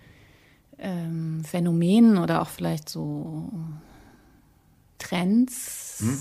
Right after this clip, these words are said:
Speaker 1: Also das gelingt dir sehr gut, dafür dann so eine Form zu finden, einerseits sprachlich, immer auch eine andere, aber auch, ähm, eben da so auf so einer, auf der Oberfläche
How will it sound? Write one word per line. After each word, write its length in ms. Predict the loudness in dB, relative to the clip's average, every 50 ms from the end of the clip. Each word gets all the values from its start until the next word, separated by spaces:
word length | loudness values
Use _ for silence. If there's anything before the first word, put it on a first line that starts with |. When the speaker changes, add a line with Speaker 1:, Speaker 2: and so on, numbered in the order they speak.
| -6 -8
Speaker 1:
Also 160 | -8 -8 -8
das 180 | -8 -8 -8 -8
gelingt 300 | -8 -6 -4 -4 -4 -6
dir 80 | -8 -8
sehr 200 | -6 -6 -6 -6
gut, 340 | -6 -6 -6 -6 -6 -6
dafür 360 | -6 -6 -6 -6 -8 -8 -8 -8
dann 180 | -6 -8 -8 -8
so 80 | -8
eine 120 | -8 -10 -10
Form 420 | -10 -8 -4 -2 0 0 0 0
zu 140 | -2 -6 -12
finden, 480 | -10 -4 -2 0 0 0 0 -4 -4 -4
einerseits 520 | -4 -4 -4 -2 -2 -4 -4 -4 -4 -6 -8
sprachlich, 640 | -10 -8 -6 -6 -6 -4 -4 -4 -4 -4 -4 -10 _ _ _ -20 -8 0
immer 280 | 2 2 4 4 2
auch 60 | 0 0
eine 140 | 0 0 0
andere, 480 | 2 2 2 2 2 4 4 4 2 2 0
aber 440 | 0 2 2 2 2 2 0 0 0
auch, 400 | 2 2 2 2 0 -2 -8 -10 -6 -2
ähm, 420 | 0 2 2 2 2 2 0 -2 -4
eben 440 | -2 -2 0 2 4 4 4 2 2
da 200 | 2 0 0 0
so 120 | 2 2 2
auf 300 | 0 0 0 -2 -4 -2
so 120 | -2 0
einer, 580 | 2 2 2 2 0 0 0 0 -2 -2 -2 -4 -6
auf 80 | -2
der 200 | -2 -2 0 0
Oberfläche 640 | 2 2 2 2 2 2 0 0 0 0 -2 -4